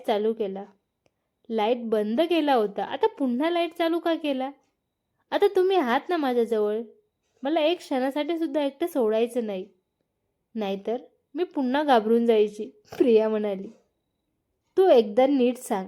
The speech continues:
लाईट चालू ठेवू की बंद ठेवू?" त्याने विचारले. "लाईट बंद करा, काही गरज नाही खरंच त्याची," आता प्रिया म्हणाली.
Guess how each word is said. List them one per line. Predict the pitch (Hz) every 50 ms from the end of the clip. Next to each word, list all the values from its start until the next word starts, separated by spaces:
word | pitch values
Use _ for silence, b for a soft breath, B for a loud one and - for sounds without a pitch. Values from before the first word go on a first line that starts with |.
| - -
लाईट | 226 220 233 233 254 247 254 -
चालू | - - 254 226 220 233 254 285
ठेवू | 277 - 277 262 254 254 262 269
की | 262 - 330
बंद | 311 294 294 277 269 262 269
ठेवू?" | 254 254 240 226 226 254
त्याने | 277 - _ - - 269 233 247 220 208
विचारले. | 202 196 196 - 180 175 175 180 180 - - _ _ _ _ _ _ _ _ _ _ _ _ _ _ -
"लाईट | 208 185 180 220 269 240 233 214
बंद | 208 190 190 190 196 233
करा, | 240 240 214 185 - - - _ _
काही | 269 285 359 427
गरज | 381 320 269 240 240 233 226
नाही | 226 202 185 185 190 -
खरंच | - 294 269 247 214 - - - _ _ _ _ _
त्याची," | 208 190 190 - 214 - - - _ _ _ _ _ _ _ _ _ _ _
आता | 220 202 - 285
प्रिया | - - 233 220 202 202 208 214
म्हणाली. | 233 247 226 208 190 185 185